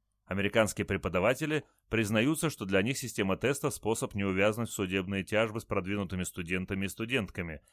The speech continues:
прикрывающими тупые мозги обвинениями в адрес преподавателей о сексуальных домогательствах. Тестирование позволяет быстро адаптировать мозг на выбор действий из ситуации,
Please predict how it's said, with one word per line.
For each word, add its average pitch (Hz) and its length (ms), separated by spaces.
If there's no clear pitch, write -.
прикрывающими 120 840
тупые 104 420
мозги 92 500
обвинениями 98 720
в 90 100
адрес 87 260
преподавателей 101 800
о 123 100
сексуальных 95 600
домогательствах. 90 920
Тестирование 160 600
позволяет 107 480
быстро 107 260
адаптировать 95 540
мозг 98 260
на 95 140
выбор 92 280
действий 87 440
из 78 100
ситуации, 131 640